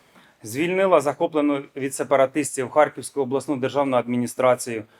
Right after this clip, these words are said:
Гвардійці втримали ситуацію на Донбасі під контролем і дали змогу підрозділам Збройних сил мобілізуватись, наростити спроможності та повноцінно стати на захист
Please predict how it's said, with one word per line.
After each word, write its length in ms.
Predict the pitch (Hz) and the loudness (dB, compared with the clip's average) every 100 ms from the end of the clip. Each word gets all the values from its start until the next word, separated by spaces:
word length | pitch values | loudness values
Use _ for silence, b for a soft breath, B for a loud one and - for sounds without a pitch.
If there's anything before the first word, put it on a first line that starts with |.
| b b | b b
Гвардійці 500 | 120 135 160 190 139 | 0 0 -2 -6 -8
втримали 460 | 139 156 165 147 131 | -6 -2 0 0 -2
ситуацію 600 | - 156 156 147 139 135 | -6 4 4 4 -2 -4
на 120 | 135 | -2
Донбасі 580 | 131 127 151 131 127 123 b b b b | -2 2 4 4 -2 -10 b b b b
під 140 | 147 135 | -6 0
контролем 640 | 143 135 165 170 143 139 | 0 2 4 4 4 -2
і 80 | 143 | -6
дали 240 | 127 147 170 | 0 0 0
змогу 300 | 147 151 151 | -2 -2 -2
підрозділам 580 | 139 151 147 147 143 | -2 -2 -2 0 -2
Збройних 400 | 127 147 151 143 | -2 -4 -2 -2
сил 280 | - 175 175 - b b b - | -4 -4 -4 -6 b b b -4
мобілізуватись, 800 | 139 135 151 135 139 160 156 127 | -4 0 0 2 4 4 4 -4
наростити 460 | 131 127 - 147 139 | -4 -4 -6 -8 -8
спроможності 800 | - 139 156 180 165 139 147 139 _ - | -2 0 0 0 -2 -6 -8 -10 _ 2
та 140 | 139 | 2
повноцінно 600 | - 147 143 143 175 147 | 4 0 0 -2 -2 -2
стати 360 | - 156 151 139 | 2 0 0 -4
на 160 | 131 | -2
захист 440 | 123 139 143 127 | 2 2 0 -8